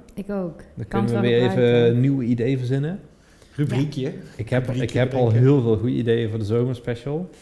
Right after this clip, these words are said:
Speaker 2: Nikki ook.
Speaker 3: Wat, kun je even een tipje van de sluier, jullie, voor de zomerspecial?
Speaker 2: Nou, wat we als idee hebben is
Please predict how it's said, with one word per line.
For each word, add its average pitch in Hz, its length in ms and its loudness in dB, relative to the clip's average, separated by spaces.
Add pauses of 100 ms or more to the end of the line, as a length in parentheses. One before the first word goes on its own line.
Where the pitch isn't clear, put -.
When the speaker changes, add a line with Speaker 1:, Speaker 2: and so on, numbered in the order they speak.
(360)
Speaker 2:
Nikki 117 420 -2
ook. 143 120 -2 (220)
Speaker 3:
Wat, 170 300 -4
kun 202 120 2
je 196 160 2
even 196 220 -2
een 180 180 -4
tipje 180 220 -6
van 165 80 -4
de 156 80 -10
sluier, 196 280 0 (400)
jullie, 170 320 -6 (400)
voor 151 120 -12
de 143 100 -8
zomerspecial? 147 640 -10 (100)
Speaker 2:
Nou, - 340 -6 (920)
wat 117 260 -6
we 123 80 -4
als 120 200 -4
idee 135 400 -2
hebben 180 380 -2
is 139 360 -4